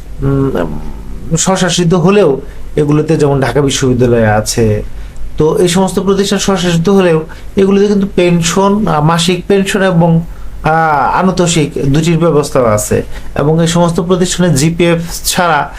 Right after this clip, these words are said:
আহ, জিপিএফ চালু আছে, অর্থাৎ সিপিএফ ছাড়া জিপিএফ চালু, অর্থাৎ সিপিএফ চালু আছে মানে সেই সমস্ত প্রতিষ্ঠান হচ্ছে স্বশাসিত বা স্বায়ত্তশাসিত প্রতিষ্ঠান। আর সিপিএফ চালু নাই এমন প্রতিষ্ঠান মানেই হচ্ছে,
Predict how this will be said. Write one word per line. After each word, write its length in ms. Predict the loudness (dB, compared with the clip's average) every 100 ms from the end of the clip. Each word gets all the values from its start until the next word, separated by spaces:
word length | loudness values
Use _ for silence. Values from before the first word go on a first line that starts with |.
| -14 -8 -2
আহ, 180 | 0 2
জিপিএফ 400 | 2 2 2 2
চালু 280 | 0 0 0
আছে, 340 | -2 -4 -6 -6 -10 -4
অর্থাৎ 220 | -2 0
সিপিএফ 600 | 0 0 2 2 2 -2
ছাড়া 280 | -2 2 2
জিপিএফ 400 | 2 2 2 2
চালু, 160 | 2 2
অর্থাৎ 220 | 0 -2
সিপিএফ 480 | 0 0 2 2 2
চালু 240 | 0 2
আছে 240 | 0 2 0
মানে 260 | 2 0
সেই 140 | 0 0
সমস্ত 340 | 0 0 0
প্রতিষ্ঠান 360 | 0 0 0 0
হচ্ছে 280 | 0 -2 -2 -8 -8 -4
স্বশাসিত 560 | -2 0 0 0 2 2
বা 120 | 0
স্বায়ত্তশাসিত 640 | 0 0 0 0 0 0
প্রতিষ্ঠান। 500 | -2 0 -2 -2 -2 -4 -10 -10 -6
আর 180 | 0 0
সিপিএফ 560 | 0 0 0 2 0 0
চালু 280 | 0 2 2
নাই 360 | 2 2 0 -4 -8 -8 -2
এমন 340 | 0 2 0
প্রতিষ্ঠান 400 | 0 0 -2 0
মানেই 300 | 0 2 2
হচ্ছে, 500 | 2 0 0 0 0